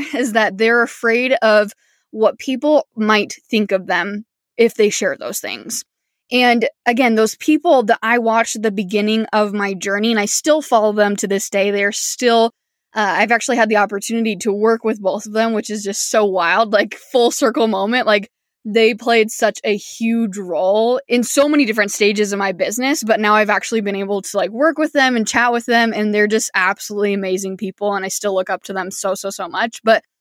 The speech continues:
those people could have easily said, "Nah, I'm not gonna post this because I don't want people to think that I'm bragging."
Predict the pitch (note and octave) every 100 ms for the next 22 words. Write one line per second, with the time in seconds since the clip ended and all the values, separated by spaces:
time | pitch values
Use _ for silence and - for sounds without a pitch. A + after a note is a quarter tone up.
0 | _ _ - A#3 G4 - D4 D#4+ D4 -
1 | - A#3+ A3+ C4 B3+ A#3 - G3+ G3+ G3+
2 | - _ _ _ _ _ - G4+ A4 A4
3 | - - B3 D4+ E4 D4 B3+ F#3+ G#3 B3+
4 | C#4 - A3+ A3 G#3+ - G#3+ B3 D#4 C4+
5 | A#3 A3+ A3+ A3 A3 - A3+ G#3+ G#3 G3+
6 | G#3 G#3 F#3+ F#3+ - - - - A#3